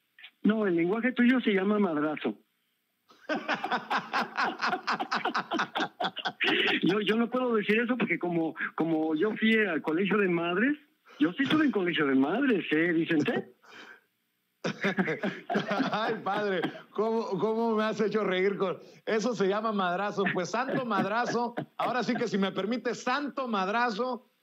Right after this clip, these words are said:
Speaker 2: para el panismo y, y para lo que encabeza Kenia López Rabadán, que es la intolerancia.
Speaker 1: No, y una palabra de, de prevención, porque a mí no me puedan creer, pero verán los resultados el año que entra,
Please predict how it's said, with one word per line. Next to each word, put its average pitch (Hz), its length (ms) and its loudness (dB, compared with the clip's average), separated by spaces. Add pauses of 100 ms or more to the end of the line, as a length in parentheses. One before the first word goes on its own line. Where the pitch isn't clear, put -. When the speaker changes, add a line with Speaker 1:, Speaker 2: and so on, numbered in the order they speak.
(220)
Speaker 2:
para 180 240 0
el 175 120 -4
panismo 208 540 0 (280)
y, 170 300 0
y 170 220 2
para 175 260 0
lo 180 180 2
que 180 80 -2
encabeza 180 520 0
Kenia 226 200 2
López 226 280 0
Rabadán, 196 400 -2
que 220 80 -2
es 208 40 0
la 214 80 2
intolerancia. 170 720 -4 (1200)
Speaker 1:
No, 156 200 2
y 156 120 4
una 233 180 2
palabra 233 800 -2
de, 151 420 0
de 151 140 2
prevención, 156 760 2 (200)
porque 156 240 0
a - 20 0
mí 208 140 6
no 240 100 8
me 226 120 6
puedan 165 340 0
creer, 165 480 2 (100)
pero 180 180 0
verán 202 220 2
los 254 140 2
resultados 247 640 2 (200)
el 127 220 4
año 139 260 4
que 220 320 2
entra, 139 320 -2